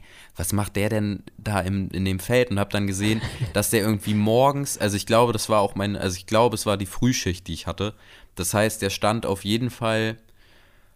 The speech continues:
Speaker 1: um acht muss ich, muss ich anfangen, sieben Uhr sechsundzwanzig kommt die Bahn. Also der stand sieben Uhr dreißig mit einer Motorsense in einem Feld aus
Speaker 2: Oh Gott.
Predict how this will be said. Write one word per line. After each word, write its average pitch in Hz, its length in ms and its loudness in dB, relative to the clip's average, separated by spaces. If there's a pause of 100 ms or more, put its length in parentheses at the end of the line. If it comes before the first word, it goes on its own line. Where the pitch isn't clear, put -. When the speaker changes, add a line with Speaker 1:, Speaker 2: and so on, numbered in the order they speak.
Speaker 1:
um 92 180 -2
acht 92 260 -4
muss 98 200 -4
ich, 98 180 -4 (180)
muss 95 260 -4
ich 95 120 -6
anfangen, 104 400 -4
sieben 104 320 -6
Uhr 98 400 -4 (560)
sechsundzwanzig 98 840 -4
kommt 95 200 -6
die 95 60 -6
Bahn. 95 360 0
Also 92 180 -4
der 92 140 -2
stand 104 420 -2 (340)
sieben 120 300 -2
Uhr 123 140 4
dreißig 107 640 0
mit 101 180 0
einer 104 140 4
Motorsense 104 760 2
in 95 120 0
einem 95 160 -2
Feld 117 360 4
aus 98 260 0
Speaker 2:
Oh - 20 -2
Gott. - 180 2